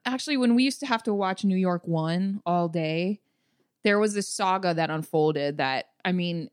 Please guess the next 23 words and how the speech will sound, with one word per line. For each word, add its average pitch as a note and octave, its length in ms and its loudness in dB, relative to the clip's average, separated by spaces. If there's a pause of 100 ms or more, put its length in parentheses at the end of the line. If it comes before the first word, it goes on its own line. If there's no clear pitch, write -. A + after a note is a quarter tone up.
(120)
the F#3+ 160 2
roller F#3 460 4
coaster E3+ 360 0
of E3 120 0
emotions D#3+ 920 -2 (360)
we F3 140 4
went D#3+ 300 0
on D3 480 -4 (640)
over F3 220 2
this E3+ 220 4
news E3+ 280 8
story. B2 540 -4
So A3 160 -2
I A3 60 4
think C4 180 2
somewhere D4+ 280 0
up B3+ 120 0
in A3+ 80 4
the F#3 80 2
Bronx, D#3 540 -2 (420)
there F#3 160 4
was F3 300 4 (160)
a E3+ 300 2